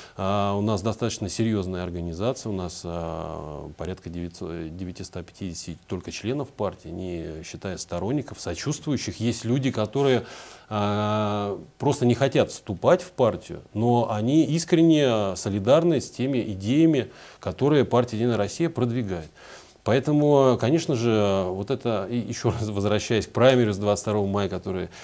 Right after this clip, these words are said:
будет проходить, это форма, когда партия изнутри показывает свою работу и готова к диалогу прямому, конкретному, отвечать на непростые вопросы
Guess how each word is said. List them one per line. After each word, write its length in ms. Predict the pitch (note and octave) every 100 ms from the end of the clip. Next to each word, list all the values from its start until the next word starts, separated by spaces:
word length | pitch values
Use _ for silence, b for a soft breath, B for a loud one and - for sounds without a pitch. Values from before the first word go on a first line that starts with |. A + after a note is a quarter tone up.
| B B
будет 200 | G2+ G2+
проходить, 460 | G#2+ F#2 G#2+ B2+ A#2+
это 460 | A2 A2 G#2 G2 F2+
форма, 520 | - C3 D#3+ C#3+ G2
когда 720 | - G2+ G2+ B2 B2+ G#2 E2+ -
партия 340 | A2 G#2+ G#2
изнутри 340 | G2+ G2+ G2 A#2
показывает 560 | G2 F2 G2+ F#2 E2+
свою 240 | - F2+ F2
работу 400 | F2 A2+ C3 G2+
и 80 |
готова 520 | F#2 F2+ A#2+ C#3+ B2 B B
к 120 | G#2+ G2+
диалогу 560 | G#2+ G#2 G#2+ C3+ C3
прямому, 520 | G2+ G2+ G#2 B2+ D3
конкретному, 840 | - G2 F#2+ G#2+ C#3+ D3 B2 G2 F2
отвечать 440 | F2+ G#2 - A#2+
на 300 | G#2+ G#2 F#2+
непростые 880 | F2+ F#2+ - G#2 A#2 A#2 - - G2
вопросы 640 | F2 F2+ A2+ C#3+ D#3+ D#3+